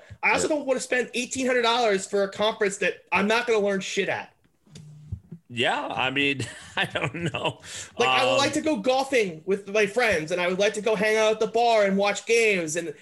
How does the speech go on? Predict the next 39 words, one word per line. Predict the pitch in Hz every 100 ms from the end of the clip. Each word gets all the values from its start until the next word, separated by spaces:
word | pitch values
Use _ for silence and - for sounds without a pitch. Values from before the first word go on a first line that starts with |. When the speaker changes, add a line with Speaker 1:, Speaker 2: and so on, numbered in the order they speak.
| - -
Speaker 1:
and | 180 185
catch | 240 233 233
up, | 240 208 180
and | 185 - _ _ -
that's | 247 359 349
what | 330
I | 285
wanna | 247 208
do, | 160 175 147 123 - _ -
you | 202
know? | 190 277
And | 285
it's | 220
just | 233 -
like, | 233 165 -
God, | 214 254 233 165
why | 170 190
the | 254 226 - _ -
fuck | 233 233
are |
you | 226 214
making | 214 214
this | 190
so | - 196
impossible | 196 190 180 190 185
to | 160
do? | 135 139 - - _ _
Speaker 2:
It's | _
really | 107 123 117 110
Speaker 1:
And | 101
I | 220 240
know | 254 349
I | 269
Speaker 2:
expensive. | -
Speaker 1:
can't | 247 -
be | 233
alone | 214 269 359
on | 208 135
that. | 110 -